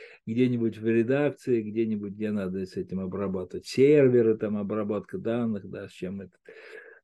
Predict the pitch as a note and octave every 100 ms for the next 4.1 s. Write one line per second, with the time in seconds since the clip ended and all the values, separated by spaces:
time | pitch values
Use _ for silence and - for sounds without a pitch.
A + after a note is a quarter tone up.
0 | - - G3+ G3 - G2 G2+ G2+ - -
1 | A2 - B2+ B2+ C3 - - A2+ A2+ -
2 | A2 A2 A2 A2 A2 A2+ B2 - G#2+ F#2
3 | F2 - G2+ G2+ F#2+ G2 - F#2+ - -